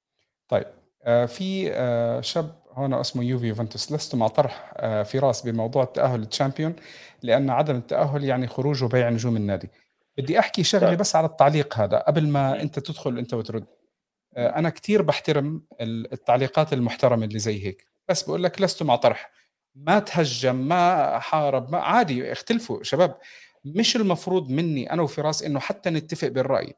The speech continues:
Speaker 1: إحنا بنتفق بأشياء وبنختلف بأشياء. بنطرح يعني الجمهور، آه، في آراء ما بين مع أليجري وضد أليجري ومع يوفي وضد، عادي شجعوا، انبسطوا، احكوا، اختلفوا،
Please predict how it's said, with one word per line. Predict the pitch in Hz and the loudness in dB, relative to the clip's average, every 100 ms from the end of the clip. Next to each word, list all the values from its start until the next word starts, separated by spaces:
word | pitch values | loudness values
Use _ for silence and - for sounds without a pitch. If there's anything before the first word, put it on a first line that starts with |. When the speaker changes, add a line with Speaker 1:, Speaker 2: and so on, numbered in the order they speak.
| - | -10
Speaker 1:
إحنا | - 135 | -4 -4
بنتفق | 123 - 185 170 | -4 -4 -4 -2
بأشياء | 143 127 156 131 | -2 -4 -4 -4
وبنختلف | 127 - 226 - | -4 -6 -6 -4
بأشياء. | 131 - 143 - _ - _ _ - | -4 -4 -6 -6 _ -20 _ _ -12
بنطرح | 143 208 220 202 202 - - | -2 -2 2 2 2 -2 -4
يعني | 123 113 - | -2 -2 -4
الجمهور، | 120 127 127 180 131 110 _ - | -2 -2 2 0 0 -4 _ -10
آه، | 113 110 | -6 -6
في | - - | -4 -2
آراء | 135 135 135 - | 2 4 2 0
ما | 113 | -4
بين | 117 139 117 | -2 -2 2
مع | 131 117 | 2 2
أليجري | 117 117 107 104 | -2 -4 -4 -6
وضد | 104 127 117 | -4 -4 -4
أليجري | 113 104 107 | -4 -4 -2
ومع | 113 123 | -2 -2
يوفي | 117 120 107 | -2 -4 -6
وضد، | 107 120 92 123 _ _ _ _ | -6 -6 -6 -14 _ _ _ _
عادي | 165 247 165 - | -2 0 0 -6
شجعوا، | - 214 151 123 196 - | 2 4 4 0 -2 -4
انبسطوا، | 147 170 - 139 175 - | -2 0 0 -4 -6 -6
احكوا، | - - 143 - | -8 -6 -8 -8
اختلفوا، | - - 175 - 143 | -6 0 0 0 -8